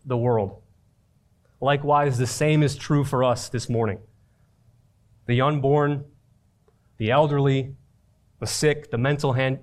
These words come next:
the mentally handicapped, orphans, the sanctity of life matters. They have value. They have worth. They're all worth fighting for because they all matter to God.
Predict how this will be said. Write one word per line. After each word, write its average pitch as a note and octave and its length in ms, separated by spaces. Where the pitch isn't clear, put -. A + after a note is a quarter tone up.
the - 60
mentally C#3+ 400
handicapped, B2+ 640
orphans, C#3 800
the D3+ 100
sanctity D#3+ 600
of B2+ 100
life B2+ 320
matters. A#2+ 600
They C3 140
have C#3 240
value. C3+ 420
They C3+ 220
have C3+ 280
worth. C#3+ 600
They're A#2 120
all C#3+ 300
worth D3 280
fighting D3 360
for B2 320
because B2 800
they A#2+ 120
all A#2+ 540
matter A2 540
to A#2 100
God. G#2 360